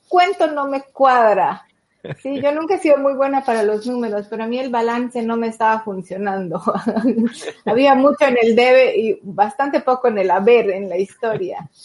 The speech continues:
<laughs> Entonces, me, me generaba mucho ruido y realmente me daba una gran curiosidad. Y, y creo que realmente mi mover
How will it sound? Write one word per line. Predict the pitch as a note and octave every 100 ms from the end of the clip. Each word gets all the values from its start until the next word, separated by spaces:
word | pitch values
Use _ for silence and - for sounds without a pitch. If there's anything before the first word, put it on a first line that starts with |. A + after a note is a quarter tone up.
| D#3
<laughs> | - - -
Entonces, | C#4+ C#4 C4 G#3 C#4+ C4+ A3+ A#3+ A3+ - _ _ _ - -
me, | A#3+ A#3+
me | G#3+ A#3+ A#3
generaba | B3 A#3 A#3+ C4+ E4+
mucho | B3 B3+ D4+ A#3+
ruido | G#3 A3+ C#4+ D#4+ B3 G#3+
y | G#3+ G#3+
realmente | A#3 C#4 D4+ D4
me | A#3+
daba | A#3+ C4 B3+
una | B3+ A#3+ A3
gran | G#3+ G#3 A3+ - - C#4 B3
curiosidad. | A3 G#3 F#3+ - - G3 G3+ - _ _ _ _ _ _
Y, | A3 G#3 G3+ F#3+ F3+ F3+ A3
y | - A3+
creo | B3+ C#4
que | C#4+
realmente | A#3 A#3+ A#3+ B3 B3 A3+
mi | G#3 G#3+
mover | A3 G3 G3+ A#3+